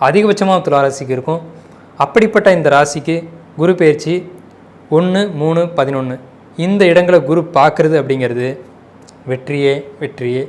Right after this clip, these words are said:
உங்களுக்கு வெற்றி தான். தோல்வி அப்படிங்கிறது துளியும் கிடையாது. துலா ராசிக்கு அஞ்சாம் இடத்துல சனி ஆட்சி பலத்துல இருக்கார். துலாம் ராசிக்கு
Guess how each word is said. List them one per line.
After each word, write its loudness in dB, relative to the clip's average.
உங்களுக்கு -10
வெற்றி -8
தான். -8
தோல்வி 2
அப்படிங்கிறது -4
துளியும் -4
கிடையாது. -4
துலா 4
ராசிக்கு 0
அஞ்சாம் 4
இடத்துல 0
சனி -4
ஆட்சி -4
பலத்துல -6
இருக்கார். -12
துலாம் 4
ராசிக்கு 0